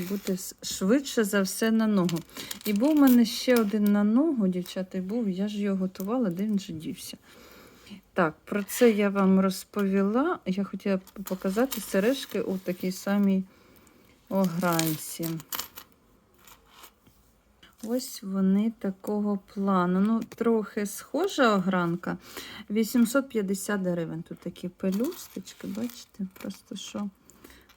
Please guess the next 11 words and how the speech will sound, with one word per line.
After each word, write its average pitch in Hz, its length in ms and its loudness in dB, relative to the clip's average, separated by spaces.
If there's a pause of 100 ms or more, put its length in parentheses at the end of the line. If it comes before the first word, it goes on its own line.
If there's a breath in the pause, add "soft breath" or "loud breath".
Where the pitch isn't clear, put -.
одна 196 460 -2 (100)
така 196 300 -8 (140)
тема 202 400 0 (140)
по 208 200 -6
ка-, 202 320 -4 (220)
камінню. 202 720 0 (1160 loud breath)
По 220 100 2
цирконію. 160 920 2 (3250)
І 247 140 -8
крупненький. 175 880 -12 (2000 loud breath)
Так, 196 540 -2